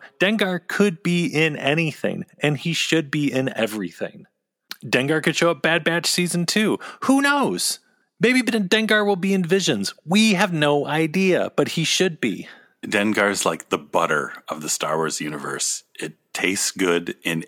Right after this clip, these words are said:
Speaker 2: anything, and you can never have too much.
Speaker 1: I don't know.
Speaker 2: You might not wanna just, like, eat it right off the stick, but, you know, you mix it in anything, it's gonna make it better.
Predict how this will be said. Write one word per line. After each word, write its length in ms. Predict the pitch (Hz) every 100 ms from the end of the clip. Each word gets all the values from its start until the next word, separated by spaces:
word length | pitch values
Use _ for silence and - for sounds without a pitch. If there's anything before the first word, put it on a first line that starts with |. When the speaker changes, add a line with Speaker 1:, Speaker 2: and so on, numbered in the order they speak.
| -
Speaker 2:
anything, 720 | 80 82 87 98 85 87 87
and 100 | 82
you 100 | 76
can 260 | 76 78 71
never 280 | 71 73 76
have 260 | 80 -
too 140 | - 80
much. 580 | 76 71 - - - - _ _ _ _
Speaker 1:
I 160 | 160 220
don't 160 | 196
know. 180 | 196 175 - 165 127 - _ - -
Speaker 2:
You 120 | - 143
might 180 | 175
not 180 | 202 185
wanna 200 | 180 175
just, 200 | 156 180
like, 240 | 147 131 - -
eat 120 | 139
it 100 | 135
right 180 | 131 139
off 180 | 131
the 80 | -
stick, 440 | - - 139 160 -
but, 420 | 110 107 98 -
you 80 | 117
know, 260 | 113 135 131
you 100 | 127
mix 280 | 107 135 -
it 100 | 127
in 100 | 123
anything, 540 | 123 127 139 135 135
it's 200 | 151 110
gonna 180 | - 95
make 240 | 76 80 -
it 100 | -
better. 340 | - - -